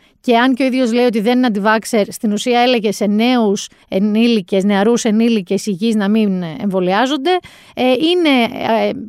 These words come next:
στην ακροδεξιά πλευρά, κολλητός με το Fox, με τον Tucker Carlson κτλ.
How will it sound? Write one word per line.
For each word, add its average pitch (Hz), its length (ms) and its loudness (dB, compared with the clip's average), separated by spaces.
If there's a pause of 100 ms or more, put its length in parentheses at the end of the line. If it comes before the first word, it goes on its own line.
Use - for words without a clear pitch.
(100)
στην - 260 -2
ακροδεξιά 240 800 0
πλευρά, 185 500 0
κολλητός 214 480 0
με 208 100 -2
το 180 120 -4 (100)
Fox, 202 180 0 (100)
με 190 120 -4
τον 185 140 -2 (100)
Tucker 190 140 -2 (140)
Carlson 180 460 -2
κτλ. 165 260 -8